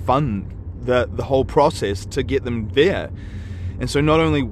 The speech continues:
could they have got the process funded for them, they then just talked themselves out of it completely. And how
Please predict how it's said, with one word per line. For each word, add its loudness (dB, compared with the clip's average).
could -4
they 2
have 0
got 0
the -6
process -4
funded 2
for -4
them, -4
they 4
then 6
just -2
talked -2
themselves -2
out 0
of -2
it -8
completely. -4
And -4
how 2